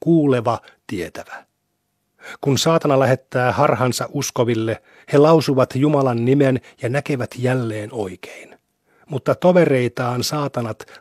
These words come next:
vain eksyttävät väsymättä. Jos et esitä heille merkkiä, he kysyvät, "Etkö ole vielä keksinyt itsellesi merkkiä?" Sano,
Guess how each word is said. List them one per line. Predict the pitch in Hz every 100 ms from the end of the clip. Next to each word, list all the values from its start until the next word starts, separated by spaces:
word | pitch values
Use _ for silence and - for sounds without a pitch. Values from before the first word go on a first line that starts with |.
| -
vain | 123 143
eksyttävät | 196 - - 107 _ 107 95 98
väsymättä. | 101 92 90 - _ _ - - _ _ _ _ _ _ _ _ _ _ _ _ _ _ _ _
Jos | 156 165 -
et | 165 -
esitä | 175 165 131
heille | 101 127 117
merkkiä, | 123 139 107 - 92 87
he | 104
kysyvät, | - 110 90 78 - - _ _ _ _ _ _
"Etkö | 143 - - 147
ole | 135 131 120
vielä | 143 123
keksinyt | - 165 - - 98 - -
itsellesi | 123 110 98 -
merkkiä?" | 120 - - - - - _ _ _ _ _ _ _ _ _ _ _ _ _ _ _ _ -
Sano, | - 139 101